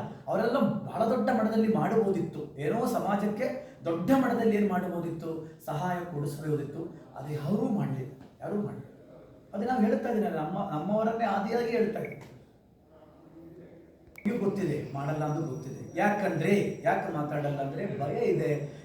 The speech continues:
ನಮ್ಮ ಸಮಾಜಕ್ಕೆ ಹೇಳಿದ ಕೂಡಲೇ ಮತ್ತೆ ನಾಳೆ ನಮ್ಗೇನಾದ್ರೂ ಎಲೆಕ್ಷನ್‌ಗೆ ಓಟ್ ಸಿಕ್ತೋಗ್ಬಿಡ್ತು. ಅದಕ್ಕೆ ನಾನು ತಮಗೆ ಹೇಳುತ್ತೇನೆ, ಸಮಾಜದ ಓಟು ಬೇಕು, ಸಮಾಜದ ಕೋಟ ಬೇಕು, ಸಮಾಜ ಬೇಡ ಅಂತಕ್ಕಂಥದ್ದು ಬಂದಾಗ ಎಲ್ಲರಿಗೂ ಕೂಡ ಅದು ಸಮಸ್ಯೆ ಆಗ್ತದೆ.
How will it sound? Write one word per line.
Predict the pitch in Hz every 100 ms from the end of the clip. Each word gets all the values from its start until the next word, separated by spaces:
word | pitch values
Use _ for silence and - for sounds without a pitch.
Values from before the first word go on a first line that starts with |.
| 151
ನಮ್ಮ | 190
ಸಮಾಜಕ್ಕೆ | 208 185 180 185 180 165
ಹೇಳಿದ | 160 165
ಕೂಡಲೇ | 160 156 151 156
ಮತ್ತೆ | 151 151
ನಾಳೆ | 147 175 180
ನಮ್ಗೇನಾದ್ರೂ | 165 185 226 233 -
ಎಲೆಕ್ಷನ್‌ಗೆ | 220 180 - 165 160
ಓಟ್ | 156
ಸಿಕ್ತೋಗ್ಬಿಡ್ತು. | 156 - 151 147 147 147 143 143 - - - 127
ಅದಕ್ಕೆ | 208 226
ನಾನು | 214 202
ತಮಗೆ | 180 175
ಹೇಳುತ್ತೇನೆ, | 151 151 - 151 147
ಸಮಾಜದ | 143 156 180 180 170
ಓಟು | 147 131 165 180
ಬೇಕು, | 139 131 139 196 208 - - -
ಸಮಾಜದ | 127 123 165 147 147
ಕೋಟ | 147 - 143 -
ಬೇಕು, | - 135 139 - 196 214 - - -
ಸಮಾಜ | 135 175 202 180
ಬೇಡ | 143 139
ಅಂತಕ್ಕಂಥದ್ದು | 135 131 - - 131 123 127
ಬಂದಾಗ | - 143 151 - 151 185 - - -
ಎಲ್ಲರಿಗೂ | 139 185 233 233 233 214
ಕೂಡ | 180 180
ಅದು | 202 143 147 180 -
ಸಮಸ್ಯೆ | 135 147 - 127
ಆಗ್ತದೆ. | 139 - 135 -